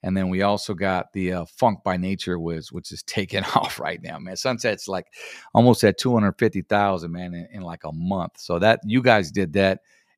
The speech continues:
And, uh, you know, Funk by Nature is climbing as well. So we appreciate that. On that note,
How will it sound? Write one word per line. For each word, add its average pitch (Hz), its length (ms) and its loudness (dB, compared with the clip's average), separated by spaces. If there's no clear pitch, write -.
And, 95 580 -6
uh, 80 160 -12
you 98 160 -2
know, 90 280 -4
Funk 104 220 0
by 98 120 0
Nature 98 420 -4
is 90 120 -8
climbing 95 500 -8
as 82 180 -14
well. 110 480 2
So 143 160 6
we 131 60 10
appreciate 156 640 6
that. 143 300 10
On 156 220 4
that 262 220 10
note, 185 340 6